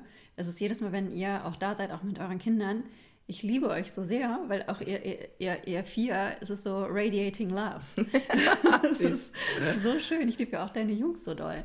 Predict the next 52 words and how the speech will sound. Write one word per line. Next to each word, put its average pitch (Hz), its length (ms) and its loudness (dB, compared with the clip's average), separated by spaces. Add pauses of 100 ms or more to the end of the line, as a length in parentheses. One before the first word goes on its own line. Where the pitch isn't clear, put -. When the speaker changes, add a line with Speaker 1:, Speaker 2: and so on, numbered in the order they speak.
Speaker 2:
Ja, 190 220 8
und, 151 160 4
Speaker 1:
Es 175 80 6
Speaker 2:
ähm, 190 140 6
Speaker 1:
ist, - 160 -4 (500)
es 214 160 -2
ist 220 100 -4
einfach 220 320 0 (380)
ähm, 202 340 0
ihr 196 140 -2
gehört 220 680 -2
richtig 226 320 -6
zusammen. 202 360 -2
Es - 80 -10
sind 196 200 -2
so 180 200 -6
wie 214 380 -2 (120)
vier, 202 460 -2
äh, 180 200 -2 (140)
Pole. 190 420 0 (1120)
Speaker 2:
Ja, 233 200 6
so 214 80 4
fühlt 254 240 -2
es 277 120 -8
sich, 214 180 -8
also 196 140 0
so 214 80 0
fühlt 208 220 0
es 202 80 -2
Speaker 1:
Mhm. 226 40 0
Speaker 2:
sich, - 280 -4
so 196 80 -6
fühlt 214 200 -4
es 202 100 -4
sich 214 160 -4
auch 214 100 -4
an. 170 240 0 (300)
Speaker 1:
Und 214 140 0
zusammen, 233 440 2
Speaker 2:
Ähm. - 60 -10 (120)
Speaker 1:
oder 220 180 -2
wie 226 60 -4
so 220 100 -4
Partikel, 220 460 -6 (100)
wie 208 80 -2 (140)
Elementarteilchen 208 680 -2
und 202 80 -2
zusammen 196 300 -2
bildet 190 240 -4
ihr 185 100 -4
den 180 140 -4
Atomkern. 185 560 -8